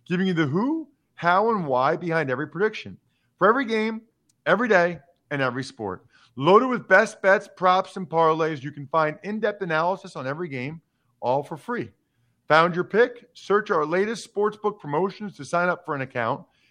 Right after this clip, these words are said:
compare the odds, and finally, place your bet.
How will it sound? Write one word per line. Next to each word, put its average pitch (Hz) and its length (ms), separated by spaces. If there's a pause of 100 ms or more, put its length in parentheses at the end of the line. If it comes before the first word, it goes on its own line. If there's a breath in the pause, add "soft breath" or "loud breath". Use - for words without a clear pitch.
(140)
compare 151 400
the 190 160
odds, 139 340
and 156 180
finally, 135 540 (340)
place 156 420 (100)
your 120 240
bet. 104 360